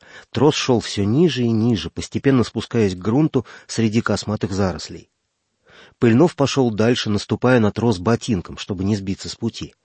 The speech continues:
а сам все поглядывал да поглядывал вперед, не видно ли орла.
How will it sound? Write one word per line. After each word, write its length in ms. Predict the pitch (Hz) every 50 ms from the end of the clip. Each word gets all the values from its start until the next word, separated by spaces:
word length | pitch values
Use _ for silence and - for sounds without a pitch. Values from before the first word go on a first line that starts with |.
| _ _ - -
а 120 | - 196 -
сам 220 | - 196 208 190
все 180 | - - 135 -
поглядывал 540 | - 101 87 104 139 165 147 151 131 123
да 100 | 104 104
поглядывал 500 | - - 101 90 107 139 147 135 127 127
вперед, 600 | 113 - - - 127 117 95 90 78 76 - - _ _ _ _ _ _ _ _ _ _
не 220 | - 104 113 113 101
видно 300 | 101 131 135 123 117 117
ли 140 | 110 110 110
орла. 520 | - - 107 107 104 98 90 76 69